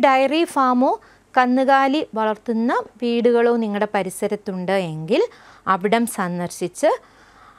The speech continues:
അവിടെ നടക്കുന്ന പരിപാലന പ്രക്രിയകളും അതിൻ്റെ മേന്മകളും ന്യൂനതകളും നിങ്ങളുടെ ആക്ടിവിറ്റി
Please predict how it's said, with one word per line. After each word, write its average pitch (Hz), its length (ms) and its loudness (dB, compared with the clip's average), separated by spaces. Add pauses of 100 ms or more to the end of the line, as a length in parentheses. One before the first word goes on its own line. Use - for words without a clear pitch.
(260)
അവിടെ 240 220 2
നടക്കുന്ന 247 580 0
പരിപാലന 226 580 2
പ്രക്രിയകളും 196 840 0 (1300)
അതിൻ്റെ 233 420 2
മേന്മകളും 226 760 2
ന്യൂനതകളും 185 640 0 (120)
നിങ്ങളുടെ 185 360 -4
ആക്ടിവിറ്റി 208 600 -4